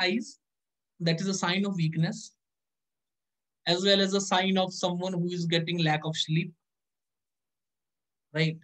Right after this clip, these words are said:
They will be, like, easily frustrated and, uh, prone to anger. Along with that, uh, their, their face will be broad,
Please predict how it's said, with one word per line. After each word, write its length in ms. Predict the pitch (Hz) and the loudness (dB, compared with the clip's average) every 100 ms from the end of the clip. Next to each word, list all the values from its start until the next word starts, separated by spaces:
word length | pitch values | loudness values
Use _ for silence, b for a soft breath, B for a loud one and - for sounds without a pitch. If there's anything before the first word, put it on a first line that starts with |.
| _ _ _ _ _ 196 | _ _ _ _ _ -2
They 240 | 175 214 | 6 6
will 220 | 220 233 | 6 2
be, 360 | 208 226 220 214 | 2 4 4 4
like, 260 | 202 196 190 _ _ _ 214 | 4 2 -2 _ _ _ 0
easily 280 | 196 220 | 2 4
frustrated 600 | 220 208 190 196 190 220 233 - _ _ _ _ _ - | 4 4 2 2 2 2 0 -8 _ _ _ _ _ -6
and, 380 | 160 156 156 156 | 0 2 2 2
uh, 260 | 156 151 147 - | 2 0 -4 -2
prone 260 | 185 196 196 | 2 2 2
to 120 | 220 | 2
anger. 400 | 185 170 175 220 - _ _ _ _ _ _ _ _ _ _ _ _ _ _ _ _ - | 4 4 4 0 -4 _ _ _ _ _ _ _ _ _ _ _ _ _ _ _ _ 2
Along 360 | 190 226 254 | 6 6 4
with 120 | 254 247 - _ | -2 -6 -10 _
that, 280 | 190 208 226 - _ | 2 4 4 -2 _
uh, 180 | - 185 185 | -2 0 2
their, 180 | 202 202 202 - - | 2 2 0 -12 -6
their 240 | 170 196 | -2 0
face 400 | 214 - 214 233 - | 0 6 6 6 2
will 140 | 220 | 0
be 100 | 208 | 0
broad, 420 | 170 160 160 185 | 2 4 4 2